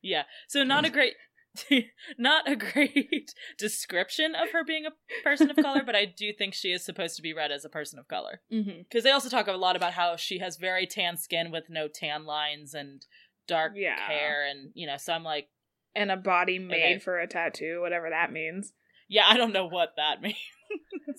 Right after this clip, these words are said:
Speaker 2: <laughs> Someone, yeah, please tweet at us and explain what does that mean. <laughs>
Speaker 1: <laughs>
Speaker 2: I don't know. Okay, did you have any characters that you related to?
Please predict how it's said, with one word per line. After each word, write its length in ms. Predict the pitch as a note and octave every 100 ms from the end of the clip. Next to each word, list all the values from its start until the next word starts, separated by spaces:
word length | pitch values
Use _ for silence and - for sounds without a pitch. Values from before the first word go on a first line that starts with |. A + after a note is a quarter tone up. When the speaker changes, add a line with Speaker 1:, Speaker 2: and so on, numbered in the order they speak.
| -
Speaker 2:
<laughs> 760 | G4+ - A#3+ - A#3 - -
Someone, 360 | - C#4+ D4 C4 - -
yeah, 240 | - G3
please 380 | - D4+ D#4+ D#4+
tweet 220 | C#4 B3+
at 120 | A3
us 200 | G3 G3
and 100 | G#3
explain 640 | G3 - - G3 F#3+ F#3+ G3
what 160 | G3
does 140 | G3 F3+
that 140 | D3+
mean. 220 | E3 A#3 - -
<laughs> 200 | C#4+ - _ -
Speaker 1:
<laughs> 1800 | - - - - - - - D#4+ - D#4+ _ C#4 _ D4+ - _ _ -
Speaker 2:
I 120 | F3+
don't 120 | F3+
know. 140 | F3 F3 -
Okay, 320 | A#3+ B3 F#3+
did 140 | G#3 A#3
you 80 | C#4+
have 120 | C#4+
any 140 | C4+
characters 380 | C4 A3+ A3 A#3+
that 120 | A#3
you 80 | G#3+
related 500 | G3+ F#3+ F3+ F3+ G3+
to? 160 | G#3 A3